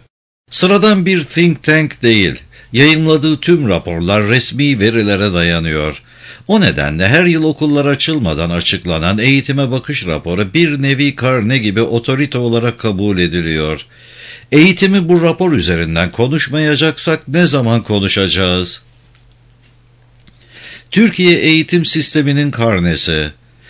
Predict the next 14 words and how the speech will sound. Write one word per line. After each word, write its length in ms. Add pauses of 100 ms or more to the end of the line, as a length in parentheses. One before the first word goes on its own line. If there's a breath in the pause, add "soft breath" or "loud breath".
(300 loud breath)
Toplam 540
beş 260
yüz 180
on 260
sayfalık 640
raporu 400
internetten 840
indirebilir, 840
tüm 360
verilerin 520
Excel 500
dosyalarına 640
ulaşarak 640
ek 260